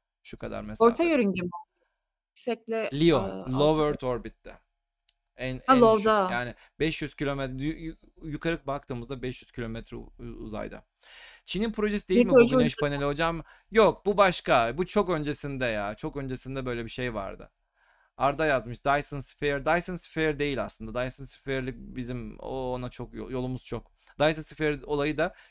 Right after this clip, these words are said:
Speaker 1: güneşi bir kapatalım, şöyle bir k-, k-, kapakla kapatalım, bütün enerjisini alalım. Ondan sonra işte istediğimiz gibi kendi güneş sistemine güneşin enerjisini, e, postalayalım falan.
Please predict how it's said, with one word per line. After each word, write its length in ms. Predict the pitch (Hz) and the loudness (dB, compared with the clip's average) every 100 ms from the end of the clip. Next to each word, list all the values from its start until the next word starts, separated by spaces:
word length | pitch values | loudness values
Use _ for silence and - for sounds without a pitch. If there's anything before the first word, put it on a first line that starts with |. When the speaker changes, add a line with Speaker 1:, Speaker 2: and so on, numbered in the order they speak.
| - | -4
Speaker 1:
güneşi 300 | 143 143 156 | -2 0 -4
bir 60 | |
kapatalım, 500 | - 151 156 156 156 | -4 -2 0 0 -2
şöyle 280 | - 131 131 | 0 0 0
bir 120 | 131 - _ _ _ - | -2 -6 _ _ _ -20
k-, 100 | - | -20
k-, 100 | - - - | -20 -20 -8
kapakla 460 | 143 190 180 156 | -4 0 2 0
kapatalım, 520 | 147 143 143 143 180 139 | -2 -2 -2 -2 -4 -4
bütün 140 | 165 | -4
enerjisini 460 | 156 139 135 - 143 | -2 2 0 0 0
alalım. 320 | 139 160 180 | 0 -2 -4
Ondan 280 | 147 143 139 | -4 -4 -4
sonra 400 | - 135 160 160 | -6 -6 -6 -6
işte 240 | - 156 | -8 -8
istediğimiz 520 | 156 - 135 143 135 | -8 -8 -8 -8 -10
gibi 260 | 117 151 156 - - _ | -10 -8 -10 -12 -20 _
kendi 420 | - 143 135 139 | -4 -4 -4 -8
güneş 240 | 127 143 143 | -6 -6 -6
sistemine 500 | 135 - 120 135 147 - | -8 -6 -6 -4 -6 -8
güneşin 320 | 131 127 127 | -8 -6 -6
enerjisini, 600 | 120 117 117 - 127 127 - - - _ - | -6 -6 -6 -6 -6 -8 -10 -20 -20 _ -12
e, 60 | |
postalayalım 640 | 110 120 110 113 113 110 113 | -8 -6 -6 -4 -4 -4 -8
falan. 300 | - 143 | -10 -10